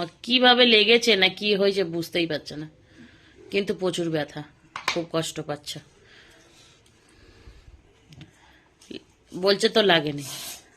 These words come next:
অথচ ব্যথা কমছে না। যাই হোক, খেয়ে নিক, কাজে তো যেতে হবে। কাজে যাবে? হুম, কাজে যেতে হবে। ছুটি নিত, কিন্তু ওর বন্ধুর, একটা বন্ধুর বিয়ের জন্য ছুটি নিতে পারবে না, কারণ ওই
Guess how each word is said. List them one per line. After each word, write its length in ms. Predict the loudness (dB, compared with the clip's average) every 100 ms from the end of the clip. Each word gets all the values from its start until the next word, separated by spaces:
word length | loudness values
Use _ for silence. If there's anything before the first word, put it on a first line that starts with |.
| _ _ _ _ -10
অথচ 220 | -8 -6 -2
ব্যথা 200 | 0 0
কমছে 320 | -4 -12 -14 -16
না। 60 | -20 _ _ _ _ _ _ _ _ _ _ -8
যাই 180 | -4 -2 -4
হোক, 120 | -8 -14 -20
খেয়ে 240 | -10 -6 -4
নিক, 260 | -4 -8 -10 -20 -20 _ _ _ -20 -20 -20 -20 _ -20 -8
কাজে 220 | -4 -4
তো 100 | -4 -6
যেতে 220 | -6 -6
হবে। 100 | -6
কাজে 220 | 2 4 6
যাবে? 220 | 8 8 8 4 -4 -20 _ _ _ _ _ _ _ _ _ _ _ _
হুম, 240 | -12 -10 -12 -18 _ _ _ _ _ -2
কাজে 200 | 0 0
যেতে 260 | -2 -2 -2
হবে। 160 | -4 -8 -16 -20 -20 -18 -8
ছুটি 240 | -2 0
নিত, 200 | 2 2 0
কিন্তু 260 | -2 -2 -2
ওর 80 | -2
বন্ধুর, 260 | -2 0 0
একটা 220 | -2 -2
বন্ধুর 340 | -4 -2 -2 -4
বিয়ের 360 | -2 0 0
জন্য 220 | 0 -4 -2 -6
ছুটি 200 | -8 -6
নিতে 240 | -6 -6
পারবে 260 | -6 -6 -8 -12
না, 60 | -16 -20 -20 -20 -18 -8
কারণ 160 | -4
ওই 100 | -4